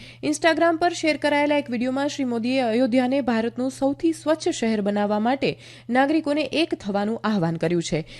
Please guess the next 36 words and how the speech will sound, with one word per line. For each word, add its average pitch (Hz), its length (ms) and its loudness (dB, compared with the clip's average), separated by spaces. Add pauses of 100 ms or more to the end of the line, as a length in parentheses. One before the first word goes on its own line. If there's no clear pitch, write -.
(160)
તેમણે 277 200 4
દેશભરના 285 480 2
લોકોને 294 360 2
ઉત્તરાયણ 277 420 -2
એટલે 262 200 -2
કે 277 160 -2
ચૌદમી 294 440 0
જાન્યુઆરીથી 233 680 -2
નાના 277 360 0
તીર્થસ્થળો 214 680 -2
પર 269 260 0 (280)
સ્વચ્છતા 330 440 2
અભિયાન 233 300 4
શરૂ 233 240 0
કરવા 233 280 0
અને 311 200 2
આ 233 140 2
અભિયાન 247 340 2
બાવીસમી 262 540 0
જાન્યુઆરી 220 480 0
સુધી 233 340 0
ચાલુ 269 320 2
રાખવા 202 320 2
અનુરોધ 185 340 2
કર્યો 156 260 0
છે. 160 200 -2 (600)
અયોધ્યાના 320 480 4
રહેવાસીઓને 285 600 4
સંબોધતા 254 600 0
શ્રી 262 180 -2
મોદીએ 226 340 0
કહ્યું 233 320 0
કે 302 120 -2
દેશભરમાંથી 277 760 0
લોકો 240 340 2
હવે 240 380 2